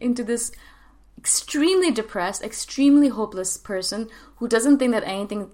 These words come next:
ever, anything proper or anything positive is ever gonna happen in their life. I hate going into this mode, so much so that I avoid relationships, you know, because I know I always get into these relationships where the person doesn't really take care of me or doesn't really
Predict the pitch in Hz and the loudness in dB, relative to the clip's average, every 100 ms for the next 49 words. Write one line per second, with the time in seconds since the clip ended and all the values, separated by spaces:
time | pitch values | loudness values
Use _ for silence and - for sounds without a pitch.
0 | _ - 233 226 226 - 196 233 277 233 | _ 2 2 2 0 0 -2 0 0 -2
1 | 220 208 214 196 190 208 220 214 196 190 | 0 2 2 0 -2 -6 -4 -2 -2 -4
2 | 190 - - 185 202 202 185 170 170 170 | -6 -8 -6 -4 -2 -4 -6 -8 -8 -8
3 | 160 160 - - _ _ _ _ - 202 | -8 -10 -12 -16 _ _ _ _ 4 6
4 | 233 214 208 220 254 - 190 196 185 185 | 4 -2 -2 -2 -2 -4 -6 -4 -6 -10
5 | 180 180 185 170 214 277 - - - 247 | -10 -10 -8 -6 -6 -8 -12 -8 0 4
6 | 277 226 - - 170 185 - - - - | 4 2 -4 -6 -4 -6 -10 -20 -20 -16
7 | - 175 180 180 190 185 175 165 165 160 | -2 2 2 2 2 0 0 -4 -6 -8
8 | - - - - 190 208 190 190 202 220 | -14 -14 -14 -4 -2 2 0 0 0 4
9 | 233 196 196 220 196 208 180 196 180 175 | 4 4 2 -2 -4 -6 -8 -10 -8 -6
10 | 175 - 180 226 220 - 175 175 - - | -6 -8 -12 -12 -10 -4 -4 -4 -8 -20
11 | - 240 - 220 233 220 202 220 214 190 | -18 -6 0 0 0 0 0 -2 -2 -2
12 | 196 190 - - 226 220 - 190 202 247 | -4 -8 -14 -8 -8 -6 -2 0 0 0
13 | 247 254 190 190 208 202 190 185 180 185 | 0 0 -2 -4 -6 -6 -4 -2 -2 -4